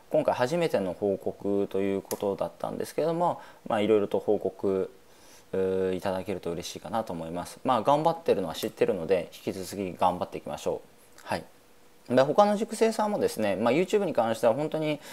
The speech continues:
あのー、なんだ、うーん、可能性しかないので、YouTubeに関しては可能性しかないです。YouTubeは可能性しかないので、あの、YouTubeできるんだったら絶対やった方がいいし、しかもゼロ円ですから。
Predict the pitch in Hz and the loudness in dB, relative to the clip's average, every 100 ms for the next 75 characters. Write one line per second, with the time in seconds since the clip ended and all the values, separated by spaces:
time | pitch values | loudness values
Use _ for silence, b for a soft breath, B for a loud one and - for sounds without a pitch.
0 | B B B 120 117 120 123 120 120 117 | B B B 4 4 4 4 4 4 4
1 | 117 117 113 - - - 92 - - - | 4 2 0 -6 -14 -6 -4 -6 -10 -18
2 | - - - - - - - - 92 90 | -20 -20 -20 -20 -20 -20 -20 -10 -6 -4
3 | 90 90 90 87 82 - - 185 226 226 | -6 -6 -6 -8 -8 -6 0 4 4 4
4 | 254 233 220 - 311 196 180 - 104 101 | 6 6 4 -2 -2 -2 -2 0 0 0
5 | - B B - 208 240 214 - 113 208 | -4 B B 0 2 4 2 2 2 2
6 | - - 165 202 202 220 202 - - 254 | -2 0 2 2 2 2 0 -2 -4 -2
7 | 175 156 - - - - b b b b | -2 -6 -10 -14 -20 -20 b b b b
8 | b - - 165 170 156 - 127 151 147 | b -10 -2 0 2 2 2 0 -2 0
9 | 156 151 - 95 98 87 - 127 113 - | 0 0 -4 -4 -4 -6 2 4 4 0
10 | B B B - 98 95 98 101 139 160 | B B B -8 -4 -4 -2 2 4 4
11 | 165 147 117 101 - 156 156 233 226 208 | 4 6 6 6 4 2 2 -2 -2 -4
12 | 214 233 120 110 - 113 120 98 80 - | -6 -4 -2 0 0 0 2 0 -2 -6
13 | - - - 202 160 110 101 117 165 101 | -12 -6 0 2 2 -2 0 0 0 -2
14 | 127 - 76 | -6 -6 -6